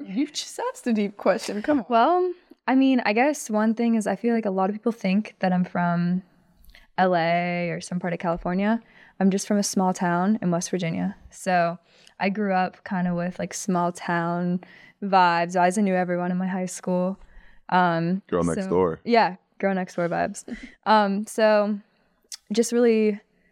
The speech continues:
Speaker 2: that kind of separates me from a lot of the people here, I would say. Um, and just the way I am with my family. I'm really close with them and my little siblings.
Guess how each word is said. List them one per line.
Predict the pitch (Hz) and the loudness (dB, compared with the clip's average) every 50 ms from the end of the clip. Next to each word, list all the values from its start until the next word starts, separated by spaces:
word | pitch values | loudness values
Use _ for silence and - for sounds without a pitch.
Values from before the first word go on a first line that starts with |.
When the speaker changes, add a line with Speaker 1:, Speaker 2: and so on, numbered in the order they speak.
| - _ _ - | -20 _ _ -8
Speaker 2:
that | 190 185 196 196 214 233 - - | 0 2 4 4 4 2 0 -2
kind | - 233 220 214 | -2 0 0 0
of | 220 214 | 0 0
separates | - 196 - - 202 208 214 226 | -2 -2 0 2 0 0 2 2
me | 220 226 | 2 2
from | 220 220 208 | 2 0 0
a | 208 | 0
lot | 202 202 202 | 2 2 0
of | 202 | 0
the | 196 | 0
people | - 208 202 - 208 | 0 -2 0 0 -2
here, | 196 196 180 180 185 202 | -2 0 2 2 4 4
I | 202 208 | 4 2
would | 220 233 220 | 2 0 -2
say. | - 285 285 302 311 311 311 _ _ _ _ - _ _ _ - - | -2 0 0 0 0 -2 -4 _ _ _ _ -20 _ _ _ -6 0
Um, | 185 196 196 185 185 180 180 180 180 185 185 196 _ _ - - - | 0 2 2 2 2 0 0 0 0 -2 -2 -6 _ _ -14 -4 0
and | 214 220 214 214 | 2 4 4 4
just | 202 208 208 208 - - - - - _ - | 2 0 -2 -2 -6 -8 -10 -12 -14 _ -6
the | - 202 | -4 -2
way | 190 190 190 190 196 | 0 0 0 2 2
I | 190 | 0
am | 190 - - 185 185 190 | 0 0 0 0 0 0
with | 190 - | 0 -2
my | 190 185 | -2 -4
family. | - - 185 185 185 190 202 220 233 240 | -2 0 0 2 4 4 4 4 2 2
I'm | - 190 185 | 2 2 2
really | 185 185 180 | 2 2 0
close | - - 180 180 - | 0 -2 -2 -2 -2
with | 185 - | -4 -2
them | 185 185 180 185 180 | 0 2 2 2 2
and | 180 175 | 2 2
my | 180 180 | 0 0
little | 175 180 180 | -2 -4 -4
siblings. | 180 - 180 175 180 180 185 185 - - | -6 -6 -6 -6 -6 -6 -6 -8 -10 -16